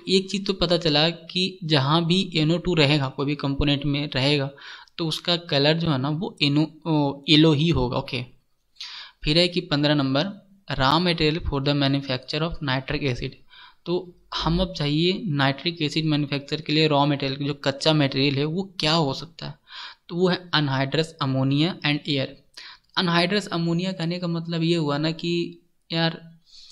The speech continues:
वो सूखा उखा नहीं, थोड़ा सा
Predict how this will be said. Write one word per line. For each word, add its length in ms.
वो 520
सूखा 520
उखा 260
नहीं, 400
थोड़ा 180
सा 500